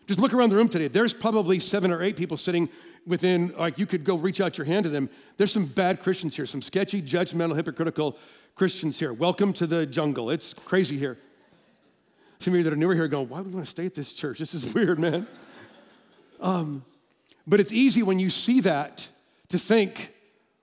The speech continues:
"Well, forget that. There they go again, those judgmental, self-righteous hypocrit-, hypocrite Christians." That's a big common thing in our culture right now with the whole, like, idea of the nuns and people, "I don't identify any faith," 'cause they've seen bad things in the church,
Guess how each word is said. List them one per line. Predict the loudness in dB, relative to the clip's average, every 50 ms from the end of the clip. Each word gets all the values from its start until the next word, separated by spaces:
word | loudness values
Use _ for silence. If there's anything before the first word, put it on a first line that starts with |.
| _
"Well, | -4 -2 0 0 -2 -2 -6 -10 -20 -20 _ _ _ _ _ _ _ _ _ _
forget | -10 -4 -2 -2 -2 -2 -2
that. | -4 -4 -4 -4 -8 -12 _ _ _ _ _ _ _ _ _ _ _ _ _ _ _ -4
There | -2 0 0
they | 0 0 0
go | 0 0
again, | 0 -2 -2 -2 -2 -2
those | -4 -6 -6 -6
judgmental, | -4 -4 -4 -4 -2 -2 -2 -2 -2 -2
self-righteous | -4 -4 -4 -2 -2 -4 -4 -4 -8 -8
hypocrit-, | -8 -10 -8 -4 -4 -6 -6 -6 -10 -12
hypocrite | -10 -8 -8 -8 -6
Christians." | -4 -6 -6 -4 -4 -4
That's | -4 -4 -4
a | -6 -8 -10 -14 -20 -20 -20 -10 _ 0
big | 0 0 0
common | -2 -2 0 0 0 -2
thing | -2 -2 -2 0 0
in | -2
our | -4
culture | -6 -4 -4 -4 -4 -2 -4
right | -4 -4 -4
now | -6 -6 -6 -6 -10 -12 -18 -20 _ _
with | -8 -8 -4
the | -2
whole, | -2 0 0
like, | 0 -2 -2
idea | -2 -2 -2 -2 -2
of | -2 -2
the | -2
nuns | -2 -2 -2 -2 0 0 0 0 0 0 -2 -4
and | -4 -4
people, | -4 -4 -4 -4
"I | -4 -4
don't | -4 -4 -4 -4
identify | -4 -4 -4 -4 -4
any | -4 -6 -4
faith," | -4 -4 -6 -4
'cause | -6 -6 -6
they've | -4 -4 -4
seen | -2 0 2 2 2 2 2 0 -4 -10 -20 -20 _ _ -20
bad | -4 0 2 2 2 0 0
things | 0 0 2 2 0
in | 0
the | -2 -4
church, | -2 -4 -4 -4 -4 -6 -8 -14 -16